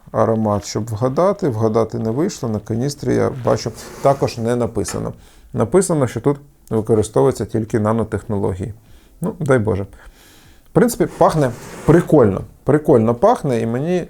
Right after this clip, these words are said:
з усіх трьох варіантів чомусь ось цей сподобався найбільше. Щось таке трішки солоденьке, трішки свіже, трішки незрозуміле. Що стосується температури, беремо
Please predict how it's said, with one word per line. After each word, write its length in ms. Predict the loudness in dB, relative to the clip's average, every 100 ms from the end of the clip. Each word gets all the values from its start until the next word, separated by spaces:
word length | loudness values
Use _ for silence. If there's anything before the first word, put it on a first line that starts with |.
| -8
з 100 | -6
усіх 340 | -4 0 0 0
трьох 320 | 0 0 0
варіантів 500 | 0 2 0 0 -4
чомусь 340 | -4 -4 -4
ось 140 | -6 -4
цей 240 | -2 -2
сподобався 600 | -2 -6 0 0 0 -2
найбільше. 460 | -2 0 -2 -4 -4
Щось 240 | 0 0
таке 240 | 0 -4 -2
трішки 420 | 0 0 0 -8
солоденьке, 640 | -4 -2 2 2 2 0
трішки 440 | -2 0 -2 -4 -8
свіже, 480 | -4 -2 0 0 -2 -8 -18 -10
трішки 380 | 0 0 0 0
незрозуміле. 680 | 0 2 0 0 -2 -4 -10 -16 -20 -20 -20 -20 -20 -14
Що 260 | 0 0
стосується 640 | 2 -4 -2 0 0 -2 -4
температури, 960 | -2 -2 0 0 0 0 2 4 2 0 -6 -20 -20 _ -20 -20 _ -20 _ _ _ -20 -12
беремо 640 | -6 -2 0 0 0 -4